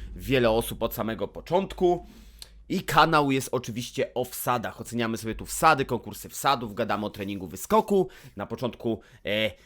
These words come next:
zajebista turbo reklama. Zapraszam do współpracy treningowej do naszej platformy treningowej z aplikacją, z grupą, z kontaktem z trzema trenerami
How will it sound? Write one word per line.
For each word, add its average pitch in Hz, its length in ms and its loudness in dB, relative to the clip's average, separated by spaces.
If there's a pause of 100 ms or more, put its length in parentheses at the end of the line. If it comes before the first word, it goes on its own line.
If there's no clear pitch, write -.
zajebista 110 800 2
turbo 101 520 2
reklama. 143 600 6
Zapraszam 120 580 0
do 156 160 2
współpracy 127 500 0
treningowej 104 500 -4
do 85 80 -12
naszej 95 300 -6
platformy 104 640 2
treningowej 98 760 0
z 90 100 -4
aplikacją, 117 840 -2
z 82 80 -14
grupą, 98 600 -2
z 90 280 -6
kontaktem 95 500 -8
z - 40 -16
trzema 87 280 -8
trenerami 110 640 0